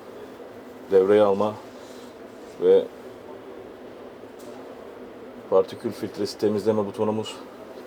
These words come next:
Teybimiz sağda. Klima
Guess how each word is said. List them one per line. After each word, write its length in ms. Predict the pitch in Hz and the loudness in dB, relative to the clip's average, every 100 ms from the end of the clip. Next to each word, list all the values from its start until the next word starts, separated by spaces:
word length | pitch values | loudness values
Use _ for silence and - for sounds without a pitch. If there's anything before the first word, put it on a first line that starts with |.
| - | 4
Teybimiz 580 | 107 107 107 110 - - - - - - - - | 6 6 4 2 0 -10 -16 -18 -16 -16 -16 -16
sağda. 560 | - - 104 107 113 117 - - - - - - - - - - - - - - - - - - - - - - - - - - - - | -6 4 6 8 6 4 -2 -16 -16 -16 -14 -14 -14 -14 -12 -12 -12 -14 -14 -14 -14 -12 -12 -12 -14 -14 -14 -14 -14 -14 -14 -14 -16 -14
Klima 440 | - 127 117 113 | -2 2 6 4